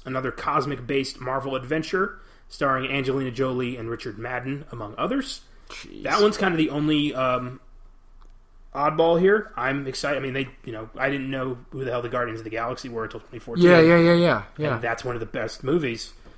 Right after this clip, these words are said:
Speaker 1: So
Speaker 2: Who,
Speaker 1: I have faith.
Speaker 2: whose is that? Who's directing that? Or, or
Speaker 1: Eternals.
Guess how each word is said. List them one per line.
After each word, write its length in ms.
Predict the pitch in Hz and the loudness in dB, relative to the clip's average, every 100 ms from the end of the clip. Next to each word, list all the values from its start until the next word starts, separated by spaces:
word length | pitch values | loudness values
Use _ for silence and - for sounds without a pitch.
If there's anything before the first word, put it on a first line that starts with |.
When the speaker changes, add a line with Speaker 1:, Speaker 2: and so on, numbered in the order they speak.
| - - | -20 -20
Speaker 1:
So 140 | - 151 | -2 6
Speaker 2:
Who, 100 | 185 | 6
Speaker 1:
I 60 | 214 | 6
have 160 | 196 | 2
faith. 200 | - - | 0 -6
Speaker 2:
whose 280 | 175 202 165 | 2 4 8
is 180 | 165 143 | 6 6
that? 160 | 120 | 0
Who's 160 | 123 135 | 0 -2
directing 420 | 131 123 120 127 | 2 2 2 0
that? 200 | 113 110 | 0 -2
Or, 180 | 104 117 | -2 -4
or 60 | 120 | -6
Speaker 1:
Eternals. 800 | 110 107 185 180 165 120 - | -6 -2 2 2 0 -4 -8